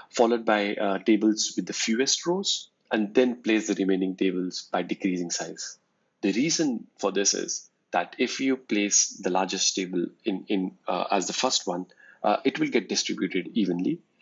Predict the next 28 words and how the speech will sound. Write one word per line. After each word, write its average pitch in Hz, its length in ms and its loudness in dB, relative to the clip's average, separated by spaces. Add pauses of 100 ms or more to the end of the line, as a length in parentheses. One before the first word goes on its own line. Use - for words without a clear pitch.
(140)
wherever 117 380 4
the 113 220 0
second - 420 -2
column, 92 440 -4
se-, - 180 2
or 104 140 2
the - 120 -4
second 135 320 -2
table, 92 260 2 (360)
uh, 95 320 2
would 107 180 2
be, 101 300 2
uh, 95 180 2
actually 101 300 -2 (100)
broadcasted - 720 -2 (160)
to - 120 -2 (120)
all 107 180 6
the 98 100 -2
nodes. - 560 -4 (680)
Uh, 104 380 2
we 156 120 2
will 175 120 0
see 131 320 2
in 117 80 4
detail 101 280 2
how 101 140 -4
BigQuery 104 560 -2
internally 107 680 2